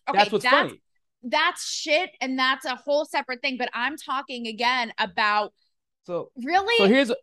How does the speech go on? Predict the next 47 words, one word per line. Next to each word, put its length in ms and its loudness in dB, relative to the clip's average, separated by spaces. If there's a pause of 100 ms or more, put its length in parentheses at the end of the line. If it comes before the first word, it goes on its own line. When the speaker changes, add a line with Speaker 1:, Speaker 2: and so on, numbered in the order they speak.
Speaker 2:
I 180 6
agree 180 4
with 100 4
you. 60 -4
Speaker 1:
nurturing 360 -2
men. 300 0
And, 200 -4
and 200 -4
why 220 -2 (160)
is 120 -12
that 180 -2 (120)
though? 420 -2 (240)
Like, 260 -6
people 300 -4
talk, 200 -6
I've 100 0
talked 220 -4
about 120 -4
it 120 -4
on 120 -2
my 120 -4
show, 340 -4
okay? 360 -4
Like, 180 -4
less 460 -2
men 280 0 (280)
going 300 2
to 120 -12
college, 720 0 (300)
enrolling 580 0
in 140 -2
the 240 2
army, 280 0
which, 200 -6
by 160 2
the 120 -4
way, 320 0
thank 200 -8
you 120 -12
for 80 -10
your 160 -6
service. 440 -6
I 80 -4
didn't 240 -8
realize 380 -6
until 260 -14
you, 300 -12